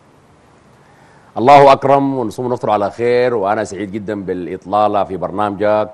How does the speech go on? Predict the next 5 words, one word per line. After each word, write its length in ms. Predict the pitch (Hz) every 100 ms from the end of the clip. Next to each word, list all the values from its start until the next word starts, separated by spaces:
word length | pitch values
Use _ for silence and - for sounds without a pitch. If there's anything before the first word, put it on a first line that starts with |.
| -
وبالإطلالة 600 | 82 76 80 - 104 101 95
الأولى 720 | 90 107 104 104 104 107 95
لبرنامج 640 | 87 82 85 98 95 98 85 -
الرأي 320 | 82 95 104
شنو، 360 | 92 92 104